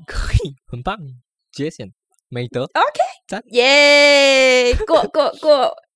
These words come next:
Speaker 2: My
Speaker 1: 终-，
Speaker 2: mom is proud of me。
Speaker 1: 终于有一个了。
Speaker 2: <laughs> OK，再来，再来，下一个，下一个。
Speaker 1: 下一个，买东西的时候用 Shop Back。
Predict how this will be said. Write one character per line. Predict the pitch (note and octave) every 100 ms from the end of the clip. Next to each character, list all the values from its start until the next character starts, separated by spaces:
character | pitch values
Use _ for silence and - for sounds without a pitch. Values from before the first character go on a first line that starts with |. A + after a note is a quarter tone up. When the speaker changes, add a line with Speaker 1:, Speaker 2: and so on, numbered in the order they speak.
| _
Speaker 2:
My | B3
Speaker 1:
终-， | B3+
Speaker 2:
mom | C4 C#4
is | -
proud | - C4
of | A#3 A#3
me。 | B3+ C#4 G3+
Speaker 1:
终 | - F3+
于 | F3+
有 | D3+ B2+
一 |
个 | C#3+ F#3+ D3+
了。 | B2
Speaker 2:
<laughs> | C#3 D#3 - - _ A#4+ - _ _ A#4+ _ _ D#4+ - - C#5 _ _ D4+ _ D#4 D#4
OK， | A#3+ B3 B3+
再 | C4+
来， | C4
再 | A#3 B3+
来， | B3
下 | C4+ B3+
一 |
个， | B3+ B3+
下 | C4+
一 | A#3
个。 |
Speaker 1:
下 | A3
一 | G#3+
个， | F3+ B2 _ _ _ _ _ _ _ _ -
买 | C3 A2+
东 | - C#3+ C3+
西 | D3+
的 | B2+ B2
时 | A#2+
候 | G#2 A2+ _ _ _ _ C3
用 | D3 G3 C3 _ _ _ _
Shop | - - - - _
Back。 | -